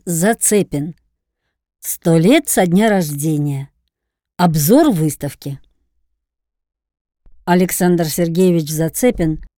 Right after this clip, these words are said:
советский и российский композитор. Получил известность как автор музыки ко многим популярным фильмам.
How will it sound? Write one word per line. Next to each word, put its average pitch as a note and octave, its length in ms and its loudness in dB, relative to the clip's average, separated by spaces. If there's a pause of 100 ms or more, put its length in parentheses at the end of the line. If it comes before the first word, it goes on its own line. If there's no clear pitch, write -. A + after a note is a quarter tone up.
советский A#3 720 0
и G3+ 40 2
российский C4 580 0
композитор. E3 840 -2 (460)
Получил G3 600 4
известность F3 840 0
как - 320 -4
автор A3+ 380 2
музыки A#3+ 680 4
ко F#3+ 140 2
многим A3+ 600 6
популярным G#3+ 720 2
фильмам. D3+ 640 -2